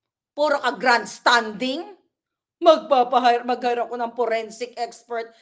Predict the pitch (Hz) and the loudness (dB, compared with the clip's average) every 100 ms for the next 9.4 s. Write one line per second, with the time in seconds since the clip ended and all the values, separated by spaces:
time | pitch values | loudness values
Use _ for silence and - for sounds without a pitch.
0 | - 294 262 254 247 240 233 220 262 233 | -6 -4 -4 -4 -4 -4 -6 -8 -10 -8
1 | 277 240 220 226 208 185 240 - - - | -8 -4 -6 -4 -6 -6 -10 -12 -14 -18
2 | _ _ _ _ _ _ 190 240 254 185 | _ _ _ _ _ _ 0 2 2 -2
3 | 127 _ _ _ _ _ 185 202 - - | -6 _ _ _ _ _ -6 -6 -8 -6
4 | - 311 302 285 185 - _ _ _ - | 4 6 6 0 -6 -10 _ _ _ -4
5 | 196 233 226 247 226 220 220 220 220 196 | -4 -2 -2 -2 -4 -6 -6 -6 -10 -10
6 | 226 208 233 339 294 220 202 214 208 196 | -8 -2 4 4 2 -4 -2 -2 -2 -4
7 | 202 202 - 185 - _ _ _ _ 254 | -8 -8 -8 -14 -16 _ _ _ _ 4
8 | 247 233 214 214 202 196 196 196 185 175 | 4 2 -4 -4 -6 -6 -6 -6 -6 -6
9 | 170 170 - | -10 -10 -14